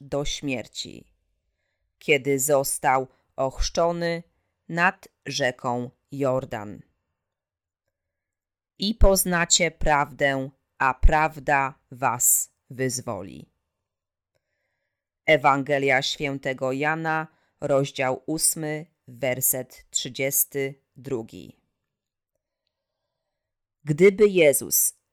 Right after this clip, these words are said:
zbawił nas tylko od grzechu pierworodnego i kazał nam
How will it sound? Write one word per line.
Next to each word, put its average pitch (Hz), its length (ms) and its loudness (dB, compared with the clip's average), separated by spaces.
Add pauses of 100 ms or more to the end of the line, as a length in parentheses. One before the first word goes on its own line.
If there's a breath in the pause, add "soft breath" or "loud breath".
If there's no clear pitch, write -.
zbawił 160 680 4
nas 127 460 0 (280)
tylko 196 840 2
od 147 240 0
grzechu 139 800 -6
pierworodnego 143 1200 0 (920)
i 165 100 -8
kazał 160 580 0
nam 131 400 -4